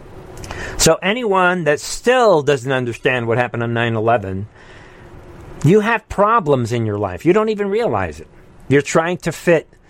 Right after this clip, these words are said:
square pegs into round hole, into round holes, or round holes into square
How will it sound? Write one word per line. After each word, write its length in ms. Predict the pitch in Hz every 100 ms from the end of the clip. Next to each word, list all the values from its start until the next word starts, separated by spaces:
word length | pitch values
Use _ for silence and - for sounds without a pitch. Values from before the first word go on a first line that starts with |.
| _ _ _
square 460 | - - - 151 165
pegs 400 | - 160 135 107
into 200 | 127 127
round 340 | 117 127 120 117
hole, 240 | 135 - -
into 240 | 117 117
round 240 | 120 127
holes, 360 | 139 85 - - - - -
or 240 | 123 123
round 440 | 110 131 143 135 120 _ _ _
holes 380 | - 160 127 110
into 280 | - 127 113
square 280 | - 139